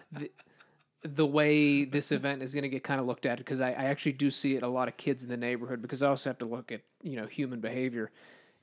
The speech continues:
is I saw a lot of kids when this started wearing masks already and, and being very concerned about germs. You know, when I was seven, hardcore in Santa, by the way, uh,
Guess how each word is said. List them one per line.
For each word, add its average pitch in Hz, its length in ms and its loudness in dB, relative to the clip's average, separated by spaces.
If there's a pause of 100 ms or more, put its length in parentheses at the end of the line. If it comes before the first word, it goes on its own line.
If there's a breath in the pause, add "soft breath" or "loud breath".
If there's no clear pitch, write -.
(160 soft breath)
is 143 160 -4
I 135 100 2
saw 180 260 2
a 180 40 4
lot 151 160 4
of 123 100 -6
kids 143 480 0
when 139 180 -4
this 123 140 -6
started 135 760 2 (840)
wearing 139 440 0
masks 135 540 -2
already 107 560 -6
and, 113 220 -10
and 123 200 -10
being 139 240 0
very 131 360 0 (240)
concerned 135 720 -4
about 113 300 -2
germs. 117 540 -4
You 143 80 -6
know, 135 60 -6
when 127 140 -4
I 147 100 2
was 185 320 4 (300)
seven, 123 600 2 (680)
hardcore 151 560 6
in 127 80 -2
Santa, 127 380 -2
by 98 180 -2
the 104 80 -4
way, 101 180 -4 (480 soft breath)
uh, 117 260 4